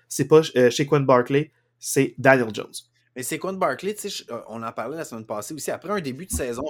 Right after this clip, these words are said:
Speaker 2: vraiment incroyable, il y a, en fait, c'est
Speaker 1: Il est
Speaker 2: pas
Speaker 1: ralenti, mais je
Speaker 2: mais
Speaker 1: sais pas. Puis ils ont pas de deuxième option dans le backfield.
Speaker 2: Non, c'est ça. La,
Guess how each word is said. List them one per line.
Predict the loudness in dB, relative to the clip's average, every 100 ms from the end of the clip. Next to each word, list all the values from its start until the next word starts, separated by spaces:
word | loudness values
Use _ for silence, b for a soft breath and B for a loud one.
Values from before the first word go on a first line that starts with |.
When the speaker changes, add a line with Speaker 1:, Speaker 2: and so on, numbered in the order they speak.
| -8
Speaker 2:
vraiment | -6 -6 -8
incroyable, | -10 -12 -6 -6 -4 -4 -6 -8 _ _ _ _ _
il | -8
y |
a, | -8 -10 _
en | -10 -8
fait, | -4 -4 -6 _ _
c'est | 2
Speaker 1:
Il |
est | 6
Speaker 2:
pas | 8
Speaker 1:
ralenti, | 8 6 4 0 0
mais | 0
je | 0
Speaker 2:
mais | -2
Speaker 1:
sais | 0
pas. | 0
Puis | 0 2
ils |
ont | 6
pas | 6
de | 8
deuxième | 6 8 8
option | 6 2
dans | 2
le |
backfield. | 4 2 2 -8 -8
Speaker 2:
Non, | -12 -12 -10 -10
c'est | -10
ça. | -10 -2
La, | 0 0